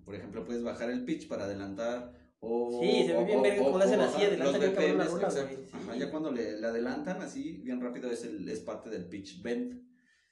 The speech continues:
Speaker 1: que se encuentra en el yaw. El yaw es el, el círculo que se ve en todos los reproductores hasta arriba, que es lo
Speaker 2: Ajá,
Speaker 1: que simula
Speaker 2: ajá,
Speaker 1: un
Speaker 2: ajá.
Speaker 1: disco y lo puedes adelantar. Ese es el yaw wheel
Speaker 2: Güey, está bien verga.
Speaker 1: en
Speaker 2: O
Speaker 1: cuanto
Speaker 2: sea,
Speaker 1: al
Speaker 2: porque
Speaker 1: pitch.
Speaker 2: aparte yo decía, pues, ¿qué hacen con eso, no? O sea, le da, o sea, da vueltas, pero ¿qué? O sea, ¿realmente qué hace?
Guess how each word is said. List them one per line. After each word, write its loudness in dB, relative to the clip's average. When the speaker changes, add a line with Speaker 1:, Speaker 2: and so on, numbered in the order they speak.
Speaker 1:
que -10
se -8
encuentra -10
en -10
el -12
yaw. -4
El -10
yaw 0
es -8
el, -8
el -10
círculo -4
que -10
se -8
ve -2
en -4
todos -2
los -2
reproductores -6
hasta -8
arriba, -4
que -10
es -8
lo -2
Speaker 2:
Ajá, -2
Speaker 1:
que -8
simula -2
Speaker 2:
ajá, 2
Speaker 1:
un 2
Speaker 2:
ajá. 2
Speaker 1:
disco 0
y 0
lo 0
puedes -8
adelantar. -6
Ese -14
es -14
el -10
yaw -6
wheel 0
Speaker 2:
Güey, 2
está -4
bien -2
verga. -4
Speaker 1:
en -4
Speaker 2:
O -8
Speaker 1:
cuanto -6
Speaker 2:
sea, 4
Speaker 1:
al 2
Speaker 2:
porque 0
Speaker 1:
pitch. -2
Speaker 2:
aparte 0
yo 4
decía, 0
pues, -12
¿qué -4
hacen -4
con 0
eso, 0
no? -2
O -2
sea, -2
le -8
da, -6
o -8
sea, 2
da 2
vueltas, 0
pero -6
¿qué? -10
O -12
sea, 0
¿realmente 0
qué -4
hace? -4